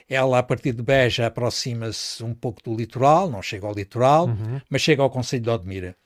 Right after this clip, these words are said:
Speaker 2: Portanto, é o traçado a vermelho, não é?
Speaker 1: É o, está ali com o traçado a vermelho. A partir de, das Amoreiras, nessa altura Amoreiras ainda era São Martinho das Amoreiras, portanto uma freguesia de, de, de, de Ourique, eh,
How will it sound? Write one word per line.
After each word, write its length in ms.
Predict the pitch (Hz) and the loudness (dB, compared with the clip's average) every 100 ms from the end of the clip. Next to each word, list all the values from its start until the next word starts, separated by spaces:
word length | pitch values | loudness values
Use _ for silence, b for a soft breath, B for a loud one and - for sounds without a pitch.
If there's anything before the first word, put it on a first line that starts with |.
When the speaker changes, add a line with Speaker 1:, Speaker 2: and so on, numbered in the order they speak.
| _ _ | _ _
Speaker 2:
Portanto, 260 | 139 120 | -10 -6
é 40 | 139 | -6
o 60 | |
traçado 380 | 139 123 131 117 | -6 -8 -8 -10
a 40 | |
vermelho, 400 | 110 127 170 214 | -8 -8 -8 -8
não 120 | 110 120 | -10 -6
é? 80 | 127 | 0
Speaker 1:
É 100 | 131 | 2
o, 80 | 113 104 | 0 -8
está 400 | 101 - 117 113 | -10 -4 -2 0
ali 140 | 135 | -2
com 120 | - | -2
o 40 | 135 | -4
traçado 380 | 127 - 123 120 | -4 -4 -2 -2
a 20 | |
vermelho. 360 | 110 107 95 95 B B B - - - | -4 -8 -10 -10 B B B -20 -20 -6
A 100 | 135 | -2
partir 500 | 139 156 127 165 151 123 | 4 4 4 4 4 2
de, 360 | 127 127 120 | 0 2 0
das 240 | 107 113 120 | -2 -4 -2
Amoreiras, 480 | 120 143 226 226 | 0 0 0 0
nessa 220 | 120 113 107 | -4 -8 -8
altura 280 | - 104 | -10 -10
Amoreiras 480 | 98 98 101 95 92 | -10 -8 -10 -10 -12
ainda 200 | 98 95 | -12 -10
era 200 | 98 101 | -10 -10
São 180 | - 110 | -10 -10
Martinho 240 | 98 98 98 | -8 -8 -8
das 140 | 95 | -8
Amoreiras, 360 | 107 113 113 - | -6 -4 -4 -6
portanto 320 | - 104 - | -12 -14 -12
uma 100 | 107 | -8
freguesia 680 | - 101 95 104 101 95 - b b b b b b | -6 -6 -6 -8 -8 -10 -12 b b b b b b
de, 300 | 101 104 101 | -18 -16 -16
de, 400 | 104 104 104 104 | -16 -14 -12 -14
de, 640 | 110 110 - 117 104 104 110 | -14 -16 -10 -8 -8 -10 -14
de 160 | 101 104 | -14 -6
Ourique, 380 | 113 165 - - _ b b b b b | -2 -4 -4 -20 _ b b b b b
eh, 340 | 143 143 147 | 0 2 2